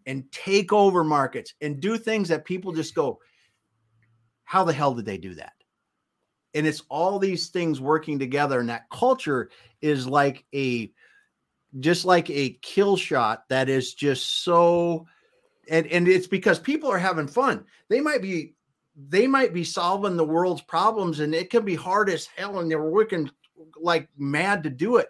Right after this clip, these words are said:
But if the culture is right, they're really engaged and they're, everybody's in it together. It's a beautiful thing that you just can't even, when you're in one of those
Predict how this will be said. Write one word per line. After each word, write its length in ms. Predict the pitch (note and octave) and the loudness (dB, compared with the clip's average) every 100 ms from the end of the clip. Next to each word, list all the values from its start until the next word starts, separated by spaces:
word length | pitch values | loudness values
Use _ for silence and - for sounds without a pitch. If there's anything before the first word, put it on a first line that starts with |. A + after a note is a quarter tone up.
| - - _ | -6 -20 _
But 140 | - D#3 | 0 2
if 120 | D3+ | 0
the 80 | C#3+ | -4
culture 460 | - F#3+ A#3+ A3 F#3 | -4 2 2 2 -2
is 120 | C#3+ | 0
right, 320 | D#3 F#3+ E3+ | 2 2 2
they're 140 | C#3 C3+ | -2 -4
really 420 | D3 A3 G#3+ G3 | 2 4 4 2
engaged 560 | E3 D3+ E3+ D#3+ B2 | 2 2 2 2 0
and 140 | C3+ C3+ | -4 -2
they're, 220 | C#3 C#3 - | -2 -4 -8
everybody's 640 | D#3+ F3 G3+ F#3 F#3+ D#3+ C#3+ D3+ - | -4 -2 0 2 2 0 -2 -12 -6
in 160 | F3 | -4
it 100 | F#3+ | -4
together. 540 | - B2 C3 F3+ D#3 - - - - | -6 -8 -4 -2 -4 -6 -18 -20 -8
It's 160 | B3 - | -6 -4
a 60 | |
beautiful 640 | A#2 A#2 C#3 F3+ E3+ - F#2 | -6 -4 0 2 0 -4 -6
thing 220 | D#3 D3 | -2 -2
that 160 | G#2+ A2+ | -4 -6
you 100 | E3+ | -4
just 240 | E3+ D3+ | -2 -4
can't 240 | - E3+ D#3+ | -2 -2 0
even, 300 | C#3 A#2+ A2+ | -2 -4 -6
when 160 | C#3 | -4
you're 220 | C#3+ D#3+ - | -2 -2 -2
in 280 | G3 A#3+ B3 | 0 0 2
one 180 | A3+ A3 | 0 0
of 100 | F#3+ | 0
those 420 | G3+ G#3 G3+ | 0 0 -2